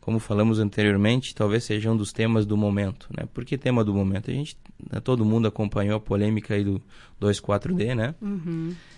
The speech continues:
Speaker 1: Então, a tecnologia de aplicação tá diretamente relacionada a isso, né?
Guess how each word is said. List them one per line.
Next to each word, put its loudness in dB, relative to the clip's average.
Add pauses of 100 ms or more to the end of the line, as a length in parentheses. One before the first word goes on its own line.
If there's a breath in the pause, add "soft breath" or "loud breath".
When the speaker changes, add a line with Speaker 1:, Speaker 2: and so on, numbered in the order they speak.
(120 loud breath)
Speaker 1:
Então, 0
a -2
tecnologia 2
de 0
aplicação -2
tá -2
diretamente 0
relacionada 2
a 4
isso, -2
né? -2